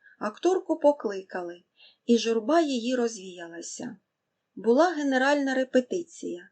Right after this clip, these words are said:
Завтра вистава. У Рози вже не було часу думати про букети. Третє грудня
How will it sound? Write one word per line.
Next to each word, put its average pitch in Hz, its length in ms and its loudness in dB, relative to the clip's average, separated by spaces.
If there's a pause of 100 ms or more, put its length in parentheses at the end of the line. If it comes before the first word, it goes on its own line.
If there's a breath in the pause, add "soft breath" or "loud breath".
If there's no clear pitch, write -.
(300)
Завтра 302 500 4
вистава. 190 640 -8 (520 loud breath)
У 233 140 10
Рози 262 380 4
вже 233 200 2
не 262 140 2
було 226 320 4
часу 302 520 0
думати 277 480 4
про 214 220 -4
букети. 190 680 -12 (1600 soft breath)
Третє 302 480 2
грудня 254 680 -2